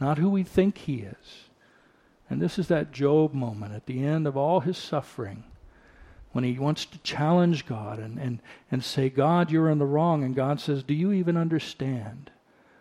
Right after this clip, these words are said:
what's going on? You talk to me as one who is ignorant, who has no knowledge.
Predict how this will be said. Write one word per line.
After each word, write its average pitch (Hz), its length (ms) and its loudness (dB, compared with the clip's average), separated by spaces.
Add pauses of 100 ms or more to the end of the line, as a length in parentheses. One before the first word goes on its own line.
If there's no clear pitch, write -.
(140)
what's 123 220 -4
going 117 320 -8
on? 107 340 -14 (1400)
You 151 140 0
talk 185 400 -4
to - 100 -6
me 123 240 -2
as 123 200 -6
one 143 300 0
who 135 220 0
is 127 200 0
ignorant, 135 560 -8 (1080)
who 151 140 2
has 160 320 4
no 160 140 2
knowledge. 143 580 0